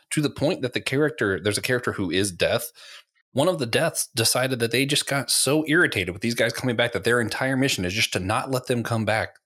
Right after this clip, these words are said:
Like, "I'm not gonna kill you, but next time you die, you're not coming back. I'm tired of this." <laughs> It was just an ongoing joke. It was hilarious.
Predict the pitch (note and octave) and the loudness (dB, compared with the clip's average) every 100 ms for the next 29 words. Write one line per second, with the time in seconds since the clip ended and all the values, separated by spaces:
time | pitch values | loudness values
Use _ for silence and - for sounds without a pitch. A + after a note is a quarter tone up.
0 | _ A2 A#2+ F#3+ G#3+ D#3+ D3 G#3 D#2+ D2+ | _ -4 0 0 2 2 2 2 0 0
1 | G2+ D3 F3 F3 D3 E3+ C#3+ D#3 D3+ - | 0 0 0 2 4 4 2 0 -4 -4
2 | D#3 C3 C#3 D#3 - A#2+ D3+ B2 D#2+ - | -2 0 2 0 0 2 4 4 2 -2
3 | - - - _ - - - - _ _ | 0 -2 -2 _ -4 -4 -4 -10 _ _
4 | - A#2 B2+ - - C3+ C3+ B2+ G2+ E2+ | -6 -2 -2 -2 2 2 4 2 0 0
5 | E2+ - G#2+ F#2+ E2+ - - | -6 0 0 0 -4 -6 -4